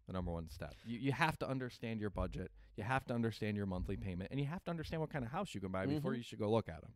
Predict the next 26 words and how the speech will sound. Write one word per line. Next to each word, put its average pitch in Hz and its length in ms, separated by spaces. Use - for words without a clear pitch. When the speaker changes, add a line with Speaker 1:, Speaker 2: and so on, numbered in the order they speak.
Speaker 2:
Mm-hmm. 208 360
A 113 100
hundred 139 180
percent. 117 360
And, 135 160
um, 127 280
and 139 120
I 160 60
think 262 180
that's 160 220
why, 139 240
I 123 100
think 208 220
most 131 360
of 131 60
the 120 60
times 110 440
when 107 180
people 110 240
are 98 100
thinking 101 360
of 95 100
the 92 80
home 98 160
buying 90 260
process, 87 480